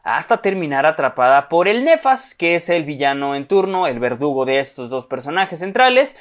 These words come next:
Entonces ella trata de huir y de recuperar su libertad, pero ahí vienen una serie de desventuras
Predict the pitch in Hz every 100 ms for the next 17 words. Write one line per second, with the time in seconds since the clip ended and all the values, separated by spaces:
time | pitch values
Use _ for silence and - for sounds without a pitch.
0 | - - 156 160 180 175 196 180 - 180
1 | 190 180 180 170 170 165 180 226 233 214
2 | 170 175 160 131 135 127 139 160 185 196
3 | 240 247 240 269 269 254 220 208 202 196
4 | 190 175 170 165 143 131 123 135 135 165
5 | 165 165 170